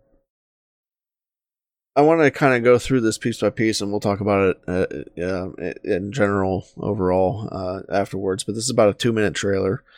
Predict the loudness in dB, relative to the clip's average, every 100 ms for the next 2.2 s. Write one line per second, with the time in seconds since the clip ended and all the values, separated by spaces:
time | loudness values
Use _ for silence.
0 | -20 -20 _ _ -6 -2 0 2 2 0
1 | _ _ 2 4 4 0 0 2 2 0
2 | -10